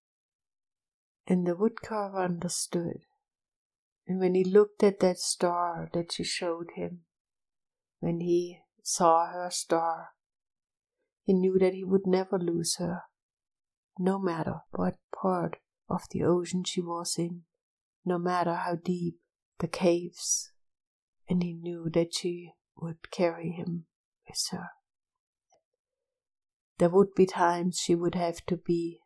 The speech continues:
encountering storms and the vessel would probably get broken, and she would also have to come back and ask him to fix it. And he would gladly wait,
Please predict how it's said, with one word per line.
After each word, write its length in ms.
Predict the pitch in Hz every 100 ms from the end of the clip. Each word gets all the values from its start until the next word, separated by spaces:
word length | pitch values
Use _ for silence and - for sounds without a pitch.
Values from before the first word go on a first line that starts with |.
| _
encountering 800 | 180 165 - 170 165 165 170 165
storms 680 | - - 160 156 165 165 -
and 140 | 151
the 60 | 160
vessel 440 | 165 160 165 160
would 160 | 165 160 _ _
probably 540 | 165 165 160 160 160 -
get 240 | 160 160 -
broken, 560 | 160 165 - 170 170 - _ _ _ _ _ _ _ -
and 220 | 160 160
she 160 | - 170
would 200 | 170 160
also 400 | 160 156 156 160
have 220 | 170 160
to 100 | -
come 280 | 160 190 170
back 260 | 165 160 - -
and 220 | - 165
ask 460 | 147 156 160 - -
him 140 | 170 160
to 100 | 160
fix 440 | - 170 - -
it. 180 | 196 - _ _ _ _ _ _ _ _ _ _ _
And 140 | 160
he 100 | 160
would 220 | 165 160 -
gladly 560 | 170 160 160 - 170
wait, 420 | 170 165 170 _